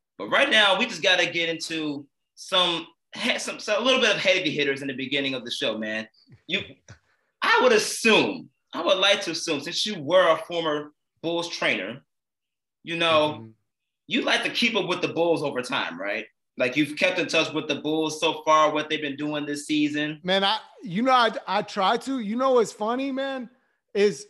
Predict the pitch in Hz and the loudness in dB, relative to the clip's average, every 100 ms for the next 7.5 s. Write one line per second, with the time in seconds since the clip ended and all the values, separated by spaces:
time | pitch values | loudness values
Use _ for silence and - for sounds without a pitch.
0 | - 214 208 180 180 - 208 247 185 165 | -4 2 4 4 2 0 0 2 0 -2
1 | 165 185 190 175 147 170 - 175 196 233 | -2 -2 0 -2 -2 -6 -4 -2 0 0
2 | 220 208 208 185 165 165 165 180 - 175 | -2 -4 -2 -2 -2 -4 -4 -8 -8 -6
3 | 165 170 160 156 156 139 127 135 147 185 | -6 -4 -4 -2 -2 -6 -8 -8 -6 -6
4 | 226 - _ _ _ _ - 170 165 185 | -8 -12 _ _ _ _ -8 -6 -4 -4
5 | 208 180 190 170 196 202 233 - 175 160 | -4 0 0 2 0 -2 -6 -4 -4 -2
6 | 151 135 156 175 220 226 226 - 135 185 | -4 -4 -2 0 0 0 -2 -2 -4 -2
7 | 202 175 160 175 | 0 0 -4 -8